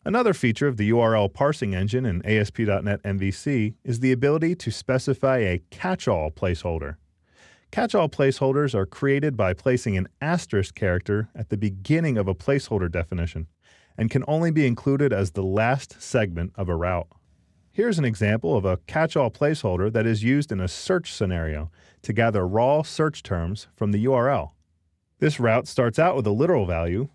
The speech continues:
but could have also used the normal controller and action placeholders just as well. The special part comes at the end, in which I've added a catch-all placeholder to capture everything that follows the literal search U R L segment and put it into a route parameter named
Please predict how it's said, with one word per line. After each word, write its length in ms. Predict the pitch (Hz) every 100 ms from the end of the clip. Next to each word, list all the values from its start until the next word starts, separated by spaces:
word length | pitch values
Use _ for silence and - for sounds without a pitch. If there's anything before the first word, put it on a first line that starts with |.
| _
but 180 | 110 -
could 140 | 151
have 100 | 127
also 300 | 120 156 -
used 300 | 98 107 107
the 60 | 98
normal 380 | 104 120 104 95
controller 600 | - 98 - 120 143 135
and 200 | 90 104
action 340 | 123 147 - 92
placeholders 640 | 104 95 - 101 113 120
just 220 | - -
as 120 | 90
well. 360 | 90 110 82 - _ _ _ _ _ -
The 80 | 139
special 400 | - 196 190 139
part 300 | 123 104 -
comes 240 | 120 101
at 80 | 85
the 160 | 101
end, 320 | 107 101 82 - _
in 140 | 117 117
which 180 | 135 139
I've 180 | 113
added 320 | 104 120 135 101
a 140 | 90
catch-all 560 | - - 147 - 139 123
placeholder 680 | - 131 131 135 139 147 151
to 120 | -
capture 440 | - 117 - 98 -
everything 500 | 127 147 143 151 131
that 140 | -
follows 440 | - 117 123 123
the 100 | -
literal 540 | 90 107 123 101 90 87 -
search 640 | - - 147 104 - -
U 160 | - 110
R 160 | 104
L 140 | 117 131
segment 460 | - 82 82 82 - _ _ _
and 160 | 113 117
put 140 | 185
it 100 | 165
into 300 | 151 139 127
a 80 | 101
route 300 | 95 117 -
parameter 500 | - 95 90 90 92
named 300 | 87 90